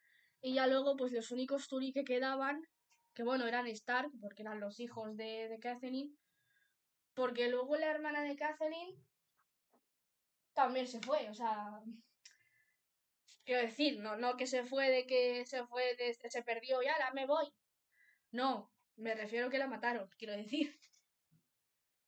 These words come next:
Número quince.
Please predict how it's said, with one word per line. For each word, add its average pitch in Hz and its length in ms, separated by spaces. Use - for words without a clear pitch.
Número 330 640
quince. 254 580